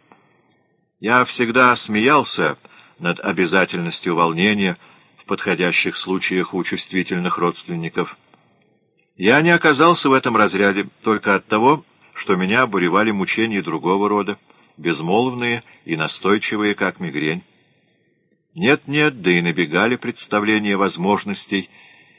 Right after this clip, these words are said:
как люди, едущие в Берлин, до Берлина не доезжают.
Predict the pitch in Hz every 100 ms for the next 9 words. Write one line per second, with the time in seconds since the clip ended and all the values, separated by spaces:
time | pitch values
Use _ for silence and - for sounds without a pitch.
0 | _ _ - - - - 101 - 104 120
1 | 139 123 123 92 98 92 87 - 82 71
2 | 69 78 78 117 147 135 _ _ - -
3 | 85 - 76 76 85 117 117 117 - 95
4 | 76 87 90 87 85 76 69 73 67 64